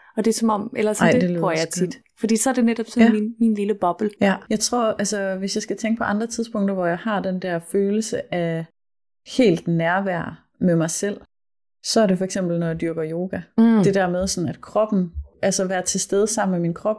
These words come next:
Speaker 2: uden at, øhm, at sådan overtænke, eller der, der føler jeg faktisk et, et samvær med mig selv. Hold kæft, hvor lyder det underligt, ikke?
Speaker 1: Nej.
Speaker 2: Men det er jo sådan en eller anden, en nærværsfølelse på en eller anden måde. Det, det må også være en form for modgift, tænker jeg.
Speaker 1: Hundrede P.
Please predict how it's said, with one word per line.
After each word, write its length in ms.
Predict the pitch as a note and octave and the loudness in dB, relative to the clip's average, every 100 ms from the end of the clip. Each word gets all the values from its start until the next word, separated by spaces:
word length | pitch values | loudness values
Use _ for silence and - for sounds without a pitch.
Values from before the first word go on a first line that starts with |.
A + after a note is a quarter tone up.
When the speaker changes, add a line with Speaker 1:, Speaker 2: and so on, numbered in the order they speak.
| - | -4
Speaker 2:
uden 320 | G#3 G#3 G#3 | -2 0 0
at, 520 | G3 - E3+ E3 D#3 | -2 -2 0 0 -2
øhm, 400 | D3+ D3+ D3 E3 - | -6 -4 -4 -4 -6
at 120 | - E3 | -6 -4
sådan 300 | F3+ E3 E3 | -2 -2 -2
overtænke, 760 | - E3+ F#3+ F#3+ - F3 F3 F3+ | 0 2 0 0 -2 -2 -2 -4
eller 460 | E3+ E3 D#3 D#3 D#3+ - - - _ _ - | -6 -4 -6 -6 -8 -16 -20 -20 _ _ -2
der, 80 | |
der 160 | A#3 B3+ C4 | 0 0 0
føler 220 | B3 F#3 | 0 0
jeg 60 | - | 0
faktisk 260 | F#3+ G3 | -2 -2
et, 180 | - E3 - _ | -4 -8 -12 _
et 100 | F3+ | -4
samvær 580 | - - F3+ F#3+ G3 E3 | 0 2 2 2 2 0
med 120 | D#3+ | 0
mig 120 | D3+ D#3 | -2 -2
selv. 220 | F3 D#3 | -4 -6
Hold 120 | C3+ | -12
kæft, 240 | - C3 | -16 -16
hvor 80 | - | -8
lyder 200 | B2+ - | -6 -6
det 100 | - | -6
underligt, 380 | - - - F3+ | -8 -10 -10 -6
ikke? 120 | G#3 | 0
Speaker 1:
Nej. 80 | A#3 | 2
Speaker 2:
Men 120 | G3 | 4
det 100 | G3+ | 2
er 160 | G#3 A3+ | 2 0
jo 180 | G#3 F3+ | 0 -2
sådan 200 | E3 F#3 | -2 -2
en 80 | F3 | -2
eller 140 | D#3+ | -2
anden, 480 | D#3+ E3+ E3 E3 - | -2 -4 -6 -8 -6
en 120 | - - E3+ E3 E3+ E3 E3+ F3 D3+ | -6 -8 -12 -12 -4 -2 0 0 -2
nærværsfølelse 760 | - - - - D#3 D#3+ - - | -4 -6 -6 -4 -2 -4 -6 -6
på 140 | - | -6
en 60 | C#3+ | -6
eller 80 | |
anden 140 | D3 D3+ | -6 -8
måde. 160 | D3+ D#3+ _ - - - - | -8 -10 _ -18 -18 -18 0
Det, 280 | B3 B3 - | 2 2 2
det 100 | C#4 | 2
må 100 | C4+ | 4
også 260 | G#3 A3 G#3 | 2 2 0
være 100 | F3+ | 0
en 200 | F3 F3 | 0 -2
form 220 | F#3+ F3+ | -4 -4
for 120 | F3 | -4
modgift, 600 | E3+ F3+ F#3 F3+ - - | -4 -4 -4 -6 -8 -12
tænker 300 | - E3+ E3 | -4 -2 -2
jeg. 180 | E3 E3 - | -4 -8 0
Speaker 1:
Hundrede 280 | C4 F#4 | 4 4
P. 60 | F4 | 4